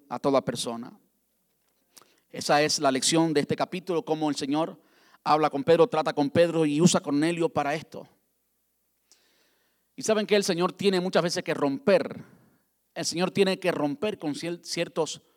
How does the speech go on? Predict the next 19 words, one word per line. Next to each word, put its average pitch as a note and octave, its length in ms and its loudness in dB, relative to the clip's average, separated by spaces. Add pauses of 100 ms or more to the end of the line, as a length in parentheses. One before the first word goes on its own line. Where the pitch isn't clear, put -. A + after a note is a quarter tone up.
(640)
eh, A#2 260 -20 (680)
moldes C#3 920 -2
en C3 80 -4
nuestras C3 280 -2
vidas. A#2+ 720 -6 (480)
Ciertas G#3+ 380 4
cosas A3 280 4
que F#3 160 0
te D#3 420 0
han F#3 140 4
marcado A#3 760 6 (280)
y D#3+ 100 -2
han G3+ 100 2
determinado F#3+ 540 4
quién G3 220 0
eres G3 200 4 (680)
hasta E3 220 -2
el D#3+ 80 0
presente. - 640 0